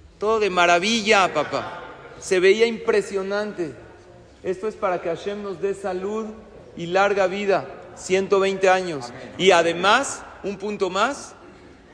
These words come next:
Speaker 1: emular la conducta de Moshe Rabben. Entre todas las cualidades, ¿cuál era la principal de Moshe? La humildad. Por lo menos el día de hoy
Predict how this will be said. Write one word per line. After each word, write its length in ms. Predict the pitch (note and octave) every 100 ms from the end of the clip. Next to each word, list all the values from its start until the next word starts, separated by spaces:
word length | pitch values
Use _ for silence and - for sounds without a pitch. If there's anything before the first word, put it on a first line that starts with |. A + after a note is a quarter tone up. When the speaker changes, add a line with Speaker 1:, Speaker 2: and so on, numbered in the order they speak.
| - - -
Speaker 1:
emular 540 | - F3+ F3+ F#3 G3+ A3
la 180 | F#3+ E3+
conducta 540 | E3+ E3 G3 - F#3+
de 80 | D#3+
Moshe 320 | D3 C3+ E3
Rabben. 400 | D#3 C3+ C#3 B2 A2 - -
Entre 400 | D#3+ E3 F#3 F3+
todas 280 | F3 A3+ A#3+
las 200 | G#3 -
cualidades, 500 | F#3 E3+ F3 E3+ D#3+
¿cuál 220 | - F#3+
era 100 | G3
la 140 | E3 D3
principal 480 | D#3+ D3+ D3 E3+
de 80 | E3+
Moshe? 440 | D3+ C#3 F3 G3 B3 - - -
La 160 | C3+ D3
humildad. 600 | D3+ D3+ D3 D3 D3 A2+ G#2 - - - - -
Por 160 | F#3+ F#3
lo 140 | G3
menos 400 | G3+ A#3 B3 -
el 180 | G3+ F#3
día 220 | A3 G#3
de 120 | F3+
hoy 360 | F#3+ A3 B3